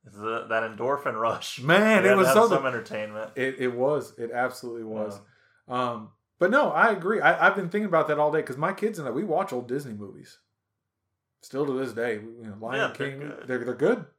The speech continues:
Speaker 2: They're good. But then I'm watching Simba, you know, nudge his dead dad.
Speaker 1: Exa-, yeah, exactly.
Speaker 2: <laughs> And I'm just going, "Ah, but Timon and Pumbaa are right around the corner now."
Speaker 1: Yep.
Speaker 2: <laughs> About to be singing again. Um,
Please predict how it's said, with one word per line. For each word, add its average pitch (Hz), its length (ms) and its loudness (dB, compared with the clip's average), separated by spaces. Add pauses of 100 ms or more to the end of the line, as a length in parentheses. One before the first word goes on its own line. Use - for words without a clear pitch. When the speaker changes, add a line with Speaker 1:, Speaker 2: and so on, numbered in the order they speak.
(120)
Speaker 2:
They're 123 100 -12
good. 180 320 -4
But 131 120 -2
then 143 120 0
I'm 139 80 -2
watching 139 340 -6
Simba, 135 520 -4 (520)
you 123 140 -10
know, 113 180 -10 (320)
nudge 139 560 0
his 117 220 -4
dead 139 540 0
dad. 131 520 4 (220)
Speaker 1:
Exa-, 175 60 -6
yeah, 165 240 0
exactly. 139 640 -2
Speaker 2:
<laughs> - 300 -18
And 127 120 -2
I'm 139 100 -2
just 135 140 -14
going, 123 320 -4 (100)
"Ah, 120 220 2
but 123 120 -2
Timon 151 220 2
and 139 100 -4
Pumbaa 175 220 6
are 139 140 8
right 156 160 8
around 165 180 4
the 160 60 -4
corner 190 280 6
now." 160 400 4 (220)
Speaker 1:
Yep. 113 300 -2 (120)
Speaker 2:
<laughs> - 140 -20
About 151 120 2
to 147 60 -2
be 175 60 2
singing 196 380 4
again. 151 440 -2 (720)
Um, 113 640 -4